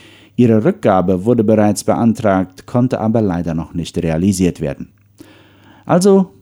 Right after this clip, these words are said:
gibt es eine düstere Gemeinsamkeit, die Glocken und Kanonen teilen: ihr Baumaterial. Definitiv ist aber Glockenklang schöner als Kanonendonner, und Frieden besser als Krieg.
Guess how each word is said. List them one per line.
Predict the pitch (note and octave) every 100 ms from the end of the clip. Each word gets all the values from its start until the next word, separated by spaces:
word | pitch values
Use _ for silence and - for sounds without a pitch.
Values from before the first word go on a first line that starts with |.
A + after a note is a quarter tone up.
| _ -
gibt | A#2+ -
es | C3+ -
eine | G#2+ A2+ A2
düstere | G#2 F#2 - G2 F2+ F2+
Gemeinsamkeit, | A2 F#2 F2+ F#2 F2+ F2+ F#2+ E2+ F2 - _ _ _ F#2
die | E2+
Glocken | A2 B2 - B2+
und | G#2+ G#2+
Kanonen | - A#2 F2+ E2 F#2+ A2+
teilen: | G2+ E2 D#2 C2 - _ _ _ -
ihr | F#2 F2
Baumaterial. | A#2 B2 F#2 D#2 E2 D#2 C#2+ D2 - _ _ _ _ _ _ _ _ _
Definitiv | D3+ F3 G3 E3+ - C3 C#3 B2
ist | G#2+ -
aber | A2 G#2 F#2+
Glockenklang | G#2 D#3+ - F2+ - E2+ E2 -
schöner | - G#2+ F#2 D#2
als | E2+ -
Kanonendonner, | G2 F#2+ G#2 F#2+ F2 F#2 E2+ D2 _ _ _ _
und | F#2+ -
Frieden | - C3 A#2+ F2 D#2+ - -
besser | F#2+ - D#2 -
als | - D#2+ -
Krieg. | - E2+ - -